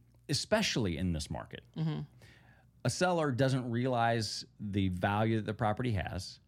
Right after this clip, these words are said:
Speaker 1: And, or may, well, I would even say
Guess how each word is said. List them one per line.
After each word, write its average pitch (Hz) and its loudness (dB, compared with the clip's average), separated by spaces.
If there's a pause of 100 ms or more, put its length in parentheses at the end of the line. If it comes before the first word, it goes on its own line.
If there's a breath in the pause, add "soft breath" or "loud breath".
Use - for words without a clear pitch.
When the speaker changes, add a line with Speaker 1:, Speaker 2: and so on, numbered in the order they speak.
(720 soft breath)
Speaker 1:
And, 123 2 (560)
or 143 4
may, 151 2 (160)
well, 160 -4 (560)
I 190 4
would 247 2
even 143 2
say 101 2